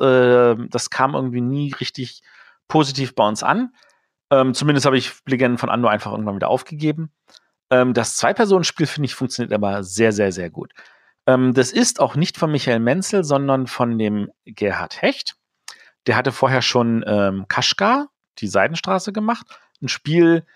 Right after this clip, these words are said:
was, äh, so eine Art Deckbuilding hat. Also man baut halt, äh, drei Decks gleichzeitig, die liegen aber offen auf dem Tisch. Ähm, was, finde ich, aber seine eigenen Probleme hatte und deswegen einfach bei uns nicht funktioniert hatte, weil es auch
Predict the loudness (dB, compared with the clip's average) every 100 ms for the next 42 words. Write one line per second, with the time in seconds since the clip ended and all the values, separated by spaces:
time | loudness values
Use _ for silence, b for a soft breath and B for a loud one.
0 | b b -4 -2 0 -2 0 -2 2 2
1 | 4 4 2 0 -8 -4 -4 -2 0 2
2 | 2 0 0 -2 0 0 2 2 0 -2
3 | -2 0 2 0 -4 -6 -2 2 4 2
4 | 0 -2 -2 0 0 0 0 -2 -2 -4
5 | -2 0 0 0 0 -2 -2 0 0 -2
6 | b b b b b b _ 2 4 4
7 | 2 2 -2 _ _ _ _ _ -10 0
8 | 0 2 -2 -2 -2 -2 -2 -4 -4 0
9 | 2 2 2 0 0 -2 -4 0 2 4
10 | 2 0 0 -2 0 -2 -2 -4 -6 -2
11 | -2 -2 -6 -10 -10 -6 -4 -4 -4 -2
12 | -2 -4 -2 2 2 2 0 -2